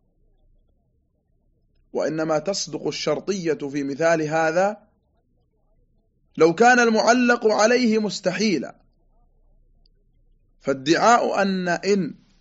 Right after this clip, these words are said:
في الآية شرطية مثل ما لو قيل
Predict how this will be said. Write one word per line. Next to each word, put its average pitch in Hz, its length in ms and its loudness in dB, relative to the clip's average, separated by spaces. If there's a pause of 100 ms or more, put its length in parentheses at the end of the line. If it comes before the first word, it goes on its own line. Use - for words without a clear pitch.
في 139 120 -4
الآية 156 560 0
شرطية 160 760 -4 (1300)
مثل 185 300 0
ما 175 340 0
لو 160 200 0
قيل 208 480 -4